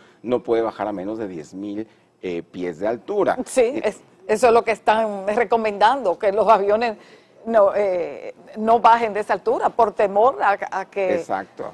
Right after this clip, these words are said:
Speaker 1: a que
Speaker 2: ese
Speaker 1: pueda haber un
Speaker 2: armamento sofisticado, poderoso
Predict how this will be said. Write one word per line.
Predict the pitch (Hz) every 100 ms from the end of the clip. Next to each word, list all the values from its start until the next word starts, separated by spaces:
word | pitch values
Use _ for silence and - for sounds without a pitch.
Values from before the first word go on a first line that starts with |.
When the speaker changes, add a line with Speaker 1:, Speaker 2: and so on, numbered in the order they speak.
| -
Speaker 1:
a | -
que |
Speaker 2:
ese | 247
Speaker 1:
pueda | 311 262 233
haber | 240
un | 254
Speaker 2:
armamento | 247 240 226 214 220 247 269 254 233 214
sofisticado, | - 226 - 233 220 - - 190 - 214 226 202 165 147 _
poderoso | 220 196 196 190 220 208 175